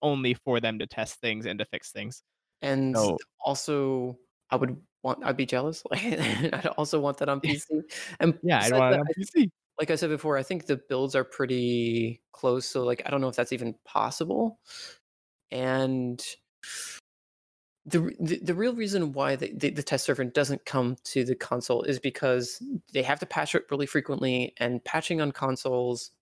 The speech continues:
Speaker 2: costs money and is more complicated 'cause you have to also deal with an external company, Microsoft or Sony, to do it.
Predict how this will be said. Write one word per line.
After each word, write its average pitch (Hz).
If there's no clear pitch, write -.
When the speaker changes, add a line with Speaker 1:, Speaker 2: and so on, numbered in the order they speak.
Speaker 2:
costs -
money 120
and 113
is 113
more 127
complicated 117
'cause 127
you 131
have 135
to -
also 127
deal 123
with 120
an 117
external 110
company, 117
Microsoft -
or 131
Sony, 135
to -
do 135
it. -